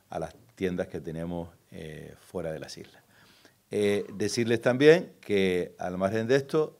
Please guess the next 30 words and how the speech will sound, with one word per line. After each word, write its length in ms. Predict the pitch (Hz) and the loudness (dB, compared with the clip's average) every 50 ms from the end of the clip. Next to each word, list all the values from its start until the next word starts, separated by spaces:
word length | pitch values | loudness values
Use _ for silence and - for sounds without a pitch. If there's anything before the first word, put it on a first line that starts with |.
| _ - | _ -12
eh, 320 | - 104 98 95 92 90 | -8 -6 -4 -4 -4 -4
en 80 | 85 82 | -8 -8
cuanto 380 | - - 98 98 95 98 104 | -6 -4 -2 -2 -2 0 0
a 80 | 95 87 | -2 0
personal, 640 | 98 87 - - 104 113 135 131 120 101 90 - - | -2 -4 -4 -4 0 4 6 8 8 6 4 0 -6
estamos 400 | 87 - - 98 95 101 101 98 | -14 -8 -4 -4 -4 -2 -4 -6
en 120 | 90 82 | -6 -6
diez 200 | 80 92 87 87 | -6 -8 -6 -6
mil 240 | 95 104 110 107 95 | -4 -4 -4 -4 -6
ciento 500 | - - 107 104 104 104 98 - 110 104 | -6 -6 -6 -4 -4 -6 -6 -4 -2 2
y 100 | 113 127 | 4 6
algo. 300 | 135 143 147 156 180 - | 6 6 6 2 -4 -6
El 220 | - - - 80 | -8 -8 -10 -10
ciento 340 | - - 95 87 82 - 87 | -8 -6 -6 -6 -6 -6 -2
y 80 | 87 101 | 0 2
algo 320 | 107 107 95 92 78 - - - - - - - _ - | 2 2 2 0 -2 -4 -10 -20 -20 -20 -20 -20 _ -8
lo 120 | 95 95 | -6 -2
voy 100 | 92 98 | 0 0
a 60 | 101 | 0
dejar 200 | 98 95 107 98 98 | 0 0 0 0 0
en 120 | 98 98 | 0 0
Mallorca, 500 | 98 98 104 110 117 117 117 - 117 - | 0 2 2 4 2 2 0 -4 -8 -6
que 180 | - 92 87 85 | -6 -6 -6 -6
es 60 | 85 | -6
donde 220 | 85 85 87 87 | -8 -8 -6 -6
tenemos 320 | 85 87 87 92 95 95 95 | -6 -6 -6 -6 -6 -6 -6
ciento 240 | - 95 87 - 95 | -6 -10 -8 -8 -8
y 40 | 85 | -6
pico 180 | 101 95 101 | -6 -4 -4
personas, 440 | 95 101 101 123 131 127 127 135 131 | -4 -4 -2 0 0 2 2 0 -4